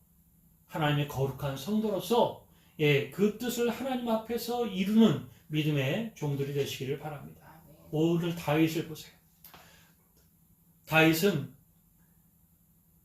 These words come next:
Speaker 1: 오늘 사십칠 절을 보시면요. "또 여호와의 구원하심이 칼과 창에 있지 아니함을 이 무리에게 알게 하리라." 할 때 이 무리가 누군지 아세요?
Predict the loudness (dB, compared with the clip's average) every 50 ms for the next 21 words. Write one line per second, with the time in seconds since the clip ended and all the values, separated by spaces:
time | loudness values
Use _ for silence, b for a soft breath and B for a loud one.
0 | _ _ _ _ _ _ _ _ _ _ _ _ _ _ _ _ _ _ _ _
1 | _ _ _ -2 2 4 4 4 4 4 4 6 6 4 2 0 -4 -8 -16 _
2 | _ -2 0 0 2 0 0 -2 -4 -4 -6 -8 -10 -14 -20 _ _ _ _ _
3 | _ _ _ _ _ _ _ _ _ -20 _ _ _ _ _ _ -20 _ _ _
4 | _ _ _ _ _ _ _ _ -6 0 2 2 2 2 2 4 4 4 4 2
5 | 0 -2 -2 -4 -4 -4 -4 -4 -4 -4 -6 -8 B B B B B _ 2 2
6 | 4 6 6 8 8 10 10 10 8 8 4 -2 -4 0 2 2 2 2 0 -2
7 | -2 -4 -4 -2 -2 -2 -2 -2 -6 b b b b b b -16 -14 -10 -6 -2
8 | -2 0 2 4 4 4 4 2 -2 -4 -2 0 2 2 2 0 -2 -4 0 2
9 | 2 2 2 -2 -4 -2 -2 -2 0 2 4 4 4 4 2 B B B B B
10 | -2 0 2 4 4 4 4 4 4 4 4 4 4 4 4 4 2 0 0 0
11 | 0 0 0 0 0 0 0 -2 -2 -2 0 0 2 2 0 0 0 -2 -2 0
12 | 2 2 4 4 4 6 6 4 4 2 0 0 -2 0 -2 -2 -4 -4 -2 -2
13 | -2 -2 -2 -6 -10 -12